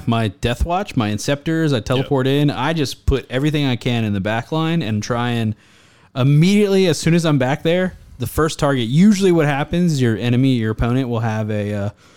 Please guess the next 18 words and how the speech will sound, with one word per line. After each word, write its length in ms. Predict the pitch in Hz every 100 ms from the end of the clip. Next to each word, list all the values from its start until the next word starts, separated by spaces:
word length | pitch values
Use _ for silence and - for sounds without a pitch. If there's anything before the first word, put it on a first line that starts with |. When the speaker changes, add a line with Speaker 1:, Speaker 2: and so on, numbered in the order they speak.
| _ _ _ -
Speaker 1:
a 240 | 104 90 95 _
cheap 320 | - 151 135
little 320 | 127 127 120 113
weak 240 | 123 120
squad 440 | - 120 117 120
back 280 | 113 113 117
there, 500 | 117 113 117 113 113
or 40 | 104
maybe, 260 | 107 107
you 220 | 107 104
know, 240 | 104 98 98
a, 200 | 92 92
a 60 | 107
grot 420 | 101 107 110 113
squad, 640 | - 123 117 113 113 110 110
or, 140 | 104
and, 160 | 85 113
Speaker 2:
Yep. 120 | -